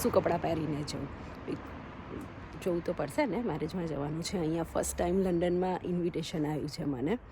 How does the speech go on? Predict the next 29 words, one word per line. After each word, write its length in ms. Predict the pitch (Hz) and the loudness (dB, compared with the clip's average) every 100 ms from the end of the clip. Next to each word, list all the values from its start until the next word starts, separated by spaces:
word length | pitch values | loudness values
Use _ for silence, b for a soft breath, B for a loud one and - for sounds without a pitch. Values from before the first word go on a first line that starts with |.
| B B B - - | B B B -14 -6
અને 420 | 160 156 156 160 | -2 -2 -2 -2
હું 200 | 147 202 | 0 2
ટુનિશિયા 440 | 196 202 220 214 | 6 6 6 4
ગઈ 160 | 190 190 | 4 4
હતી 160 | 208 226 | 4 2
ને, 140 | 196 | 2
ત્યાં 380 | - 180 175 180 | 2 2 2 0
સિક્સટી, 460 | - - - 196 | -2 -6 -4 -2
સેવન્ટીન 600 | 190 190 160 196 190 185 | 2 2 4 0 2 0
ડિગ્રીઝ 420 | 165 156 151 156 151 | 0 -2 -2 -2 -4
હતું 260 | 131 220 B B B | -4 -6 B B B
અને 160 | - 156 | -4 -2
અત્યારે 360 | 143 - 170 170 | -2 -2 -2 0
હાલ 300 | 143 175 180 | 0 0 2
લંડનમાં 580 | 175 175 170 170 170 | 2 2 2 2 0
છે 260 | - - - - | -2 -2 -4 0
એક 280 | 190 190 147 | 0 2 -4
ડિગ્રી. 380 | 147 - - 151 B B - - | -8 -8 -8 -10 B B -14 -2
મોંમાંથી 1080 | 190 196 196 190 185 - - - 202 190 165 - | 2 4 4 2 -2 -8 -18 -4 0 2 0 -2
ઓલું 220 | 175 180 165 | 0 0 0
નીકળે 280 | 147 151 | -4 -6
છે, 160 | 147 151 | -6 -6
જુઓ. 220 | 147 143 - - - - - - - - - - - - - - - - - - - B B B B - | -4 -6 -8 -16 -18 -18 -18 -18 -16 -16 -16 -18 -18 -18 -18 -18 -18 -18 -18 -18 -20 B B B B -12
એટલે 360 | 151 160 170 - | -6 -4 -4 -2
આવું 240 | 185 180 208 | 0 2 2
થાય 240 | 180 160 | 2 -2
છે 120 | 147 | -2
અહીંયા. 340 | 156 135 143 156 B B B - | -4 -4 -6 -6 B B B -16
તો 300 | - - 151 | -12 -10 -10